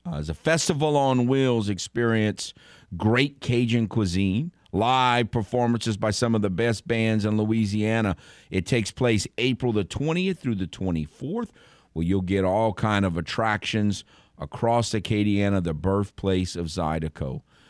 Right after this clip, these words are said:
If you want to experience, uh, this extravaganza of Zydeco music, visit cycle zydeco dot org. You know, having to do with Manny and Bitter and them talking about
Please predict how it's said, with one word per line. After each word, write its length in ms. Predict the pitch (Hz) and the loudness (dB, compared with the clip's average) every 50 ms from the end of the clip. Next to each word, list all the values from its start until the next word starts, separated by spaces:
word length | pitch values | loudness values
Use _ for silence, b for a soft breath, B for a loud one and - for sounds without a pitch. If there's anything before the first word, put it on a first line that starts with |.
| b b b b b b | b b b b b b
If 100 | - - | -6 0
you 140 | 85 98 101 | 0 2 2
want 340 | 98 95 98 101 101 95 _ _ _ | 2 2 2 2 0 0 _ _ _
to 320 | - - - 104 98 92 92 | -12 -4 0 2 2 2 2
experience, 1200 | 87 80 - - - - - - - 160 175 208 208 175 127 107 95 85 - - - - - - b b b b b b b b b b | 0 -2 -2 -6 -6 -6 -8 -6 -2 0 0 2 2 2 2 2 2 0 -2 -6 -10 -12 -12 -16 b b b b b b b b b b
uh, 220 | - 87 85 85 85 | -4 -2 0 0 2
this 260 | 82 101 104 95 - | 2 2 2 2 2
extravaganza 1000 | 95 80 - - - 104 98 98 95 92 98 87 87 95 95 92 92 85 87 92 | 0 -2 -2 -2 -2 0 0 0 0 0 0 0 0 0 2 2 0 0 0 0
of 80 | 87 | 0
Zydeco 520 | 82 76 95 90 90 92 92 85 - 95 90 | 0 0 0 0 2 0 0 0 0 0 0
music, 460 | 92 90 87 85 85 - - 82 69 | 2 2 2 0 0 -2 -4 -4 -4
visit 560 | - 80 78 98 98 90 80 87 85 - - - | -4 -4 0 2 2 2 2 0 -2 -2 -4 -6
cycle 640 | - - - - 107 120 139 131 - 196 190 190 | -6 -4 -2 0 2 2 0 0 0 -2 0 0
zydeco 800 | 156 139 127 104 95 98 95 87 - - 90 85 85 82 82 80 _ _ _ _ _ - | 0 0 0 0 2 0 -2 -2 -4 -4 -4 -2 -2 -2 -4 -6 _ _ _ _ _ -14
dot 340 | - 69 76 80 76 76 - - _ _ - | -10 -8 -6 -6 -6 -8 -10 -12 _ _ -12
org. 440 | - 80 76 71 58 52 50 - _ _ b b b b b b b b | -10 -8 -8 -8 -10 -12 -16 -18 _ _ b b b b b b b b
You 100 | 123 139 | 2 2
know, 280 | 160 165 156 135 - - _ _ - _ _ _ _ _ _ _ _ _ _ _ _ _ _ _ _ - - - | 4 4 4 2 0 -6 _ _ -20 _ _ _ _ _ _ _ _ _ _ _ _ _ _ _ _ -12 -8 -2
having 320 | 107 113 120 117 123 127 | 0 2 2 2 2 2
to 60 | 117 | 2
do 200 | 101 90 110 113 | 2 2 2 2
with 160 | 104 95 76 87 | 2 2 0 0
Manny 420 | 90 90 95 95 95 95 95 90 | 0 2 2 2 2 2 2 0
and 180 | 82 78 76 71 | 0 -2 -2 -2
Bitter 300 | 87 90 92 92 95 90 | 0 0 2 2 2 0
and 140 | 85 82 | 0 0
them 120 | 85 90 87 | 0 -2 -2
talking 360 | - 98 85 82 - 92 85 | -2 -2 -4 -2 -2 -2 -2
about 460 | 80 78 78 80 78 78 76 - - | -2 -2 -4 -4 -4 -4 -6 -8 -10